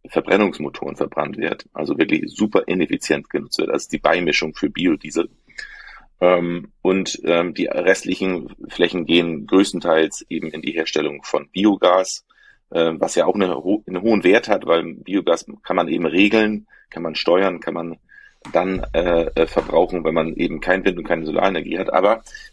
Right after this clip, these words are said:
mit diesen zwei Komma sechs Millionen Hektar noch nicht mal die Hälfte davon würde reichen, um, wenn wir darauf Solar- und Windkraftanlagen bauen, ganz Deutschland zu versorgen. Also eigentlich nur ein Drittel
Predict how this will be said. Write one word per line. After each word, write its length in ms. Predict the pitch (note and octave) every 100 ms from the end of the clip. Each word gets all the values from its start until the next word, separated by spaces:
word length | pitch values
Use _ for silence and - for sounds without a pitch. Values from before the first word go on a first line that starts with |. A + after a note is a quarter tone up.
| -
mit 140 | F#2
diesen 180 | G2 F2
zwei 180 | - -
Komma 200 | G2+ F#2+
sechs 180 | F#2+ F#2
Millionen 240 | E2+ F#2+
Hektar 200 | A2 D#2
noch 140 | D#2+
nicht 140 | G2+ A#2
mal 100 | F#2
die 120 | F2+
Hälfte 360 | G2 A#2+ - -
davon 480 | - - - - - _
würde 300 | F#2 F2 D#2+
reichen, 540 | E2 G#2 - - - _ _ _ - - _ _
um, 180 | - E2
wenn 100 | F2
wir 100 | F2
darauf 320 | F#2 G2 G2+
Solar- 380 | - E2 F2+ G#2+
und 100 | -
Windkraftanlagen 720 | F#2 - - - D2+ D2 -
bauen, 380 | G1+ G1+ G1+ - _ - -
ganz 280 | - F#2+ -
Deutschland 380 | D#2+ E2+ - D#2+
zu 100 | D#2+
versorgen. 320 | D#2 D2+ -
Also 180 | - E2+
eigentlich 280 | F#2 G#2 G2
nur 140 | F#2+
ein 80 | F2
Drittel 460 | E2+ F2+ - -